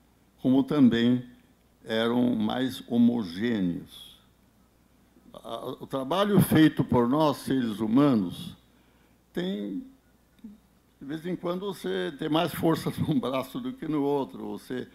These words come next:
cansa. Enfim, os produtos não eram tão perfeitos,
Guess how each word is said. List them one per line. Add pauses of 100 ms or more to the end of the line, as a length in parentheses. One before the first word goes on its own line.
(320)
cansa. (680)
Enfim, (520)
os
produtos
não
eram
tão
perfeitos,